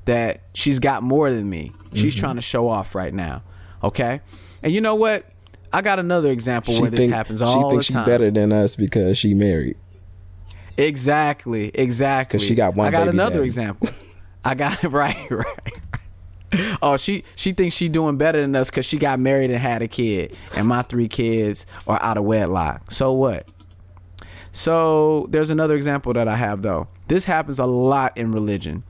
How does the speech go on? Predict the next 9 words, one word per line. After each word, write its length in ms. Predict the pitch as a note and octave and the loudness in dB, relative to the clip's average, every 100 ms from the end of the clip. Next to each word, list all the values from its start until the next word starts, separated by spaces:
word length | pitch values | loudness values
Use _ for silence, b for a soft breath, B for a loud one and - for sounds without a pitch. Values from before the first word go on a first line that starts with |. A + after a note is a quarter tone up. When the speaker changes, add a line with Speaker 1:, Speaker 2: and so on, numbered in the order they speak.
| b b | b b
Speaker 1:
When 160 | G#2+ | 0
a 40 | G#2+ | 2
person 380 | - C3+ - C#3 | 0 0 -2 -4
finds 380 | C#3 B2 A#2+ | -4 -2 -4
God, 520 | A2+ C#3 D3+ D3+ D3+ - b b b b | 0 0 2 2 0 -2 b b b b
some 220 | - B2+ | -2 0
people 280 | - C#3 B2+ | 2 0 0
begin 680 | A#2 A2+ B2+ B2 B2 A#2+ A#2+ - F#2 | -2 0 0 2 2 0 -2 -10 -8
judging 800 | F#2 A2 B2 C3+ D3 D3 C#3+ | -2 2 2 2 0 -2 -2